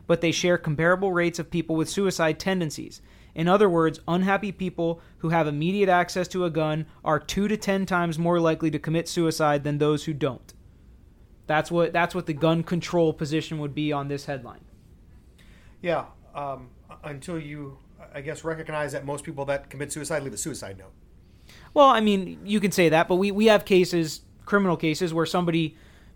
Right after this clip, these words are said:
Speaker 1: is, uh, you know, we've argued insanity, sometimes successfully, sometimes not successfully,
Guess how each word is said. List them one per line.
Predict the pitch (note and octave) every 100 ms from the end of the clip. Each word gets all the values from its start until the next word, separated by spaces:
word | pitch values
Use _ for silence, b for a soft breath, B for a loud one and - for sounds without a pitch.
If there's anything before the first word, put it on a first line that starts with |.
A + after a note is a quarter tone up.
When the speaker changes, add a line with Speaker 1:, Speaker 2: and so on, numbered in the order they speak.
| - -
Speaker 1:
is, | E3+ E3 D#3+ B2+ - - - -
uh, | C#2 -
you | E3 E3
know, |
we've | E3 D#3+ -
argued | E3+ E3 E3+ D#3 C#3+ -
insanity, | E3 - F3 E3 D#3+ E3+
sometimes | - D#3+ E3 D#3+ D#3
successfully, | D#3 D#3+ D3+ E3 D#3
sometimes | E3 D#3 D#3+ C#3+ - D3
not | F3+ -
successfully, | - - D3+ - D#3 D3+